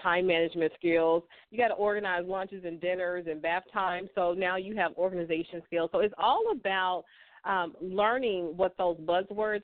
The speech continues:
are if you wanna go into corporate America or if you wanna start your own business. Trust me, you do have everything, and this is for everybody. You do have everything inside of you that you need.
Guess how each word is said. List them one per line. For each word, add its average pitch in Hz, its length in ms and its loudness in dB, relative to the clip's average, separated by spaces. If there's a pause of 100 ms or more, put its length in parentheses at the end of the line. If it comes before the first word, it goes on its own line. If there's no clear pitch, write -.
are 175 400 2 (240)
if 175 140 -10
you 185 100 -6
wanna 160 220 -2
go 160 160 -2
into 165 140 -8
corporate 156 340 -4
America 226 400 -2
or 170 260 0
if 165 140 -10
you 185 80 -8
wanna 165 320 0
start 156 220 0
your 147 120 -4
own 151 180 -4
business. 170 380 -2 (640)
Trust 240 320 0
me, 170 380 -4 (100)
you 226 320 -10
do 214 320 -6
have 165 400 -2
everything, 165 680 -2
and 170 120 -2
this 196 180 -4
is 233 100 -20
for 202 100 -2
everybody. 151 480 -4 (280)
You 220 260 -2
do 220 280 0
have 175 340 -4
everything 185 680 0
inside 165 460 0
of - 20 -10
you 147 180 -4
that 156 140 -2
you 143 160 -6
need. 113 340 -8